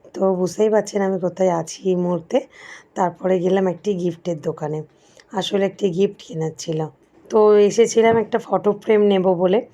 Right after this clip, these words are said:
তো এটা একটা নতুনত্ব ফটো ফ্রেম, এর ভিতরে ফটো লাগানো যাবে, আবার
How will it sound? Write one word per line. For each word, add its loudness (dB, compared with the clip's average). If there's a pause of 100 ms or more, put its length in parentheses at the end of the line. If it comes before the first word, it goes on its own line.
(340)
তো 0
এটা 4
একটা 0
নতুনত্ব 0
ফটো -2
ফ্রেম, -2
এর 2
ভিতরে 0
ফটো -2
লাগানো 0
যাবে, 0 (460)
আবার 2